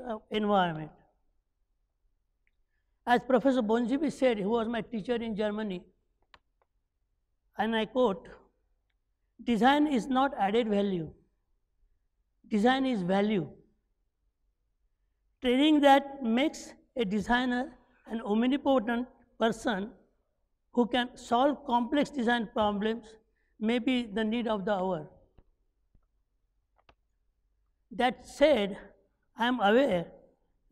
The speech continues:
that, like medicine, design has also become complex due to its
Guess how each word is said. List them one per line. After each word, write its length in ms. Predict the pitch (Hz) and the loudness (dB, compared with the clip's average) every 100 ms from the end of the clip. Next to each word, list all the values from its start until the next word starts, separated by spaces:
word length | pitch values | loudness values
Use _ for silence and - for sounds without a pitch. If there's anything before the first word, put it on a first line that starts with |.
| 202 | 0
that, 260 | 220 220 226 | 0 0 0
like 260 | 226 208 | 0 0
medicine, 720 | 226 220 247 294 262 208 220 302 _ _ _ _ _ - | 0 2 2 0 0 -4 -4 -12 _ _ _ _ _ -4
design 400 | 226 196 247 269 | -2 2 2 0
has 240 | 226 233 | -2 0
also 340 | 214 202 269 226 | 2 0 -2 -2
become 380 | 208 - 233 - | -4 -4 -6 -2
complex 580 | 202 196 220 233 - - _ _ _ 175 | -4 -4 -4 -4 -6 -18 _ _ _ -4
due 120 | 226 | -2
to 100 | 226 | 0
its 340 | 247 233 240 | -2 -4 -8